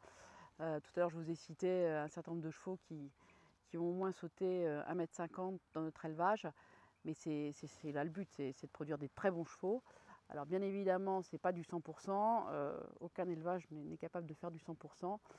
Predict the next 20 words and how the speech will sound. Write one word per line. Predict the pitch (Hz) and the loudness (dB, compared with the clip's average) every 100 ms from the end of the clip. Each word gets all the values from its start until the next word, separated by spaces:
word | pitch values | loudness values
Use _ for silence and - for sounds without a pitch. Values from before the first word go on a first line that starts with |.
| - - - - | -20 -20 -20 -10
mais | 160 175 185 | -2 2 2
on, | 160 156 151 156 151 - - - _ - - - | 2 0 -2 -6 -10 -14 -20 -20 _ -20 -18 -6
on | 156 | -4
produit, | - 165 170 196 202 185 | -2 -2 -2 -4 -2 0
euh, | 156 151 | 0 0
des | 156 | -2
chevaux, | 165 - 190 190 - - | -4 -4 -2 0 -2 -4
on | 165 | -2
espère, | 180 - 180 | -2 0 -2
de | 165 | -2
qualité, | - 175 165 - 185 214 - - - - - - | -2 -2 -2 0 2 2 -2 -14 -20 -20 -10 -4
euh, | 156 143 139 | -2 -2 -4
pour | 165 | -2
les | 156 151 | 0 0
emmener | 156 170 | 0 0
faire | 175 156 | -2 -6
du, | 143 143 135 | -6 -8 -8
du | 147 | -8
sport | - 170 165 | 0 2 2
de, | 147 143 | 0 -4